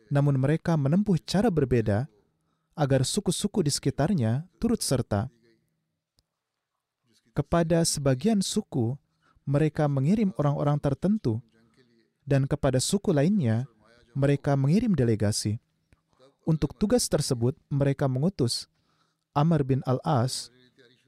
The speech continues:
Jubair bin Abi Wahab, Abdullah bin Ziwarah, Musafih bin Abdi Manaf, dan Abu Uzza Jumai.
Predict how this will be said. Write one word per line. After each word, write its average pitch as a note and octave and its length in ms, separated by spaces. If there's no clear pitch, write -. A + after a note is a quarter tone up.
Jubair C#3+ 480
bin C3 400
Abi C#3 160
Wahab, B2 400
Abdullah D3 420
bin C#3 220
Ziwarah, A#2 560
Musafih D3+ 560
bin C3 400
Abdi B2+ 240
Manaf, B2+ 400
dan C3+ 240
Abu C#3 240
Uzza D3+ 320
Jumai. B2+ 560